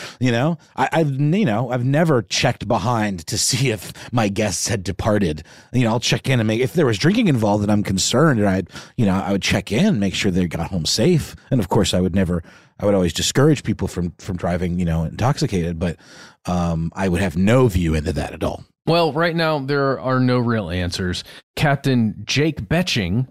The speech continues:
Speaker 2: I think is how you would say that, uh, spoke with Fox News Digital and said the incident is, quote, "one hundred percent not being investigated as a homicide."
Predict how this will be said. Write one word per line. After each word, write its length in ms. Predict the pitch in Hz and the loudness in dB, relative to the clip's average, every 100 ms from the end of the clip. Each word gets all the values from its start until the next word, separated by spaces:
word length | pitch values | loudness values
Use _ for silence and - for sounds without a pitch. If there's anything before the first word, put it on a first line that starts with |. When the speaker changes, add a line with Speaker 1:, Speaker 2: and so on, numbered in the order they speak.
| - | -4
Speaker 2:
I 80 | 98 | -2
think 180 | 95 90 | 0 0
is 80 | 104 | 2
how 60 | |
you 180 | 104 98 | 2 0
would 100 | 92 | 0
say 180 | 120 110 | 0 0
that, 280 | 101 110 - - - - | 2 0 -4 -18 -18 -2
uh, 240 | 110 107 | 0 0
spoke 320 | 117 165 170 143 | 0 0 0 0
with 140 | 120 | -2
Fox 320 | 147 131 - | 0 0 2
News 240 | 139 123 107 | 2 2 2
Digital 400 | 160 135 127 131 | 0 2 0 0
and 180 | 151 | 0
said 460 | 131 175 170 110 92 _ _ _ - | 0 0 0 0 -6 _ _ _ -2
the 140 | 117 147 | 2 2
incident 360 | 151 170 156 | 2 2 0
is, 260 | - 160 135 | 0 0 0
quote, 420 | - 185 117 - _ _ _ _ | 0 0 0 -6 _ _ _ _
"one 160 | 123 147 | 0 2
hundred 420 | 151 151 151 131 | 2 2 -2 -2
percent 520 | 151 139 147 95 - _ - | -2 0 0 -2 -8 _ -4
not 640 | 92 101 156 107 - - _ _ | 0 2 2 0 -4 -16 _ _
being 300 | 123 131 123 | 0 2 4
investigated 840 | 123 117 120 - 113 110 107 101 - - | 2 2 0 0 -2 0 -2 -4 -8 -4
as 180 | 98 | -2
a 80 | 104 | 0
homicide." 640 | 101 87 80 92 73 - | 0 -2 -2 -4 -6 -10